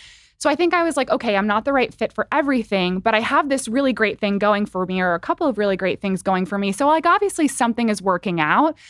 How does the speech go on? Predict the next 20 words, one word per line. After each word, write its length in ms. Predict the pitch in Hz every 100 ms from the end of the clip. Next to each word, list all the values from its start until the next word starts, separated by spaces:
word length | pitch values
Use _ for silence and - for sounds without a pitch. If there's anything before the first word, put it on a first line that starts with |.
| - -
But 100 | 311
I 40 |
also 300 | - 311 370
think 200 | 381 392
in 60 | 294
terms 220 | 269 254
of, 60 | 226
like, 140 | 214
confidence, 560 | - 185 190 240 254 240
like, 160 | 185 - _ _ _ _ _ _ _ 226
I'm 160 | 247
from 240 | 240 208 220
New 100 | 220
York. 280 | 190 180 180
My 120 | 180
family 360 | 196 185 170 208
was 220 | 254 254
really 180 | 208 202
close 300 | - 196 -
by. 460 | 170 156 151 151